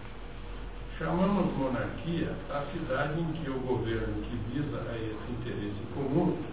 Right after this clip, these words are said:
pertence a um só. Aristocracia, aquele em que é confiado a mais de um. Dominação tomada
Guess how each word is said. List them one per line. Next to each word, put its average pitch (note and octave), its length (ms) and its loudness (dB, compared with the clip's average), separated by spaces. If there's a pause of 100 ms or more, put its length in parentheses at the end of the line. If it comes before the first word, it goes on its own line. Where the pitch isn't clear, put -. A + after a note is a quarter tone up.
(200)
pertence B2+ 680 4
a C3+ 80 0
um D3 260 0 (100)
só. - 140 -2 (840)
Aristocracia, A#2+ 1000 2 (400)
aquele F3+ 400 4
em E3 220 4
que B2+ 260 0
é A#2 180 0
confiado - 500 -2 (200)
a - 60 0
mais A#2 280 2 (120)
de D3 60 4
um. D3+ 240 8 (840)
Dominação C#3 920 4
tomada D3 560 2